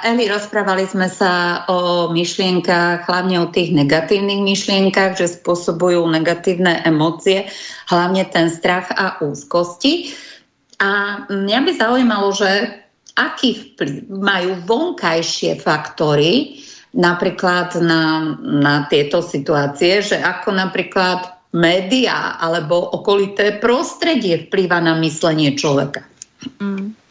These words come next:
Speaker 2: Já myslím, že má velký prostředí, eh,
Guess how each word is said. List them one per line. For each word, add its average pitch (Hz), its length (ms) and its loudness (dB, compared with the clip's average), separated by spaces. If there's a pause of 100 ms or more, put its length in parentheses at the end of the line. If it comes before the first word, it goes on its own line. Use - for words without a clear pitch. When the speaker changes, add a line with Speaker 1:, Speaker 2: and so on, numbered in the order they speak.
(300)
Speaker 2:
Já 214 140 2
myslím, 202 280 0
že 220 120 2
má 214 380 0
velký 196 540 -2
prostředí, 165 880 0
eh, 175 40 6